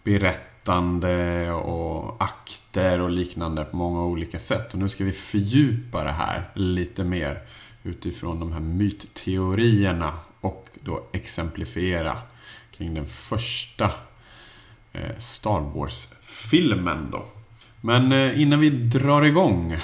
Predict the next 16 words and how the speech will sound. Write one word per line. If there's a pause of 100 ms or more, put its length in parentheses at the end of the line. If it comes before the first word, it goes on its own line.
(300)
Rickard,
vad
är
dina
egna
erfarenheter
och
upplevelser
av
Star
Wars,
och
vad
har
den
här